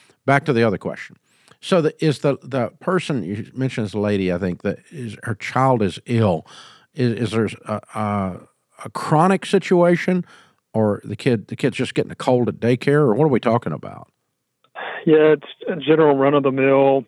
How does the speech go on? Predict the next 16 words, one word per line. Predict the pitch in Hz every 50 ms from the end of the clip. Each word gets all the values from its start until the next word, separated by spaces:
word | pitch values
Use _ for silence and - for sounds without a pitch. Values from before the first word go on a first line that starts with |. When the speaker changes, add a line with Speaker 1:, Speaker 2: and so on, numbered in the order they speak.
| _ _
Speaker 2:
you | 196 160 143 139
know, | 135 131
respiratory | 127 127 131 127 - - 143 - - 147 139 135 135
or | 131 127
G | 123 131 131 127 127
I | 127 127 127 127
issues. | 127 127 - - 135 131 123
No, | 160 160 170 170
no | - 170 165 160
chronic | - - 147 139 131 123 -
illnesses | 143 135 127 131 123 - 135 127 123
have | 135 127
been | - 135 131 131 127 127 _ _ -
diagnosed, | - 135 127 127 127 131 135 131 135 131 - _
but, | 131 127 135 - - - - - - - _ _ _ _
whew, | 165 160 143